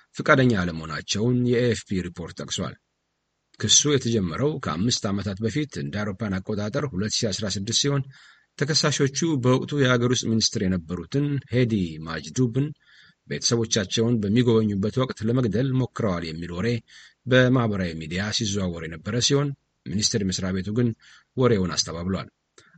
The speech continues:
አንዷ የቡድኑ አባል የሚኒስትሩ ወላጆች ጎረቤት በመሆኗ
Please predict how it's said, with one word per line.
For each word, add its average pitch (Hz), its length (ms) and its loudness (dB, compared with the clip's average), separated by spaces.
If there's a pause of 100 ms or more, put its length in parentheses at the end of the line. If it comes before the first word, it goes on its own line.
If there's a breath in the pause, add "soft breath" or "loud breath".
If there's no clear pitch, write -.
አንዷ 127 240 4
የቡድኑ 131 440 6
አባል 92 380 0
የሚኒስትሩ 113 520 0
ወላጆች 104 480 0 (120)
ጎረቤት 95 420 -2
በመሆኗ 85 420 -4